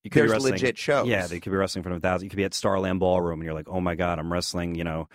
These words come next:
Speaker 1: And that's happened for a lot. And that's the most rewarding part, too. It's not just a financial thing. It's more so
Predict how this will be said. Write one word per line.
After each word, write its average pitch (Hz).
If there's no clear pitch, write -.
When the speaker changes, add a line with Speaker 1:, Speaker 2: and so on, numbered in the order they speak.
Speaker 1:
And 104
that's 120
happened 131
for 95
a 87
lot. 95
And 110
that's 131
the 147
most 135
rewarding 113
part, 101
too. 143
It's 98
not 110
just 110
a 101
financial 104
thing. 101
It's -
more 104
so 95